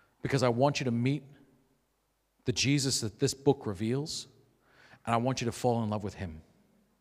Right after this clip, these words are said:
Because when you fall in love with him,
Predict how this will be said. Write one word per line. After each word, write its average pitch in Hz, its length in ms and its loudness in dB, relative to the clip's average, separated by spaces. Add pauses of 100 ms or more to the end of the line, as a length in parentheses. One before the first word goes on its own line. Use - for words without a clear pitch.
(1400)
Because 117 160 -4
when 135 120 2
you 147 80 4
fall 180 300 10
in 170 80 6
love 165 120 6
with 151 140 2
him, 90 340 -4